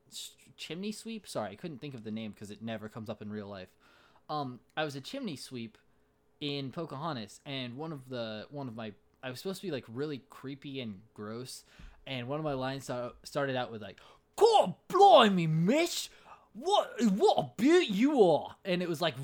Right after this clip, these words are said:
really, like, it's really loud and it's really, like, swallowed. It's a, it's a very interesting accent.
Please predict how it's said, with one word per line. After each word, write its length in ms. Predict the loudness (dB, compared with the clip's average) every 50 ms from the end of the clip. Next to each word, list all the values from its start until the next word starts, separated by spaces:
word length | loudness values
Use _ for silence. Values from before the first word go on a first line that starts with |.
| -4
really, 320 | -4 -2 -2 -2 -2 -4 -4
like, 140 | -6 -8
it's 120 | -8 -10 -12
really 360 | -8 -4 -2 -2 -2 -2 -6
loud 460 | -6 -2 0 0 2 2 2 2 0
and 120 | -2 -6 -8
it's 160 | -10 -12 -12
really, 280 | -10 -8 -6 -6 -8
like, 200 | -8 -10 -12 -12
swallowed. 640 | -12 -12 -12 -8 -4 -2 0 0 -2 -2 -6 -8 -10
It's 180 | -10 -12 -8 -8
a, 120 | -6 -6
it's 160 | -6 -8 -10
a 40 | -12
very 340 | -8 -4 -4 -2 -2 -4 -4
interesting 380 | -8 -10 -12 -14 -12 -12 -12 -12
accent. 360 | -14 -16 -18 -18 -20 -20